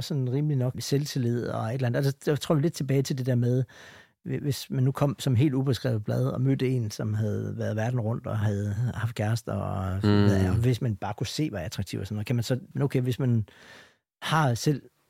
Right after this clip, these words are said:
Speaker 1: haft fornøjelsen af at være i forskellige forhold og så videre, så ved man godt, der er åbenbart et eller andet, som
Speaker 2: Mm.
Speaker 1: nogen i hvert fald kan falde for. Der er altid en frø til hver enkelt af os, og,
Speaker 2: Ja, ja.
Speaker 1: og så videre, så videre. Så går det nok, og, og hvis hun har set det, det gode, så, så er det godt.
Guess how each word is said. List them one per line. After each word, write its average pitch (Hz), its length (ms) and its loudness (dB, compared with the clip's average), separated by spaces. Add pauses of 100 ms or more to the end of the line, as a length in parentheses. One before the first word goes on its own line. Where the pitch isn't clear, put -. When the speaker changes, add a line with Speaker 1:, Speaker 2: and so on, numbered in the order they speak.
(160)
Speaker 1:
haft 120 200 2
fornøjelsen 117 480 2
af 113 60 0
at 104 80 0
være 113 180 2
i 113 40 2
forskellige 113 400 -2
forhold 104 380 -2
og 92 80 -6
så - 80 -8
videre, 104 100 -6
så 139 120 -6
ved 135 140 0
man 120 100 0
godt, 117 140 -4
der 135 80 4
er 143 80 4
åbenbart 135 340 2
et 123 40 0
eller 131 180 2
andet, 107 280 2
som 113 220 -2
Speaker 2:
Mm. 104 300 2
Speaker 1:
nogen 127 300 8
i - 40 2
hvert 104 140 0
fald 104 260 0
kan 110 140 -2
falde 101 360 -4
for. 92 220 -6
Der 117 60 0
er 110 100 2
altid 113 220 -2
en 104 80 2
frø 104 220 -4 (100)
til 92 140 -6
hver 95 120 -2
enkelt 90 380 -4
af 73 140 -4
os, - 160 -12
og, - 80 -4
Speaker 2:
Ja, 123 220 6
ja. 110 80 4
Speaker 1:
og 110 60 0
så 107 100 0
videre, 98 140 -2
så - 60 -6
videre. 120 100 0
Så 160 120 2
går 160 180 6
det 117 120 2
nok, 131 220 2
og, 120 120 0 (400)
og - 80 -4
hvis 120 120 2
hun 175 120 6
har 170 60 4
set 135 280 0
det, 120 420 2
det 120 100 0
gode, 127 220 2
så, 135 280 -2
så - 140 0
er 147 40 2
det 139 100 0
godt. 123 200 -4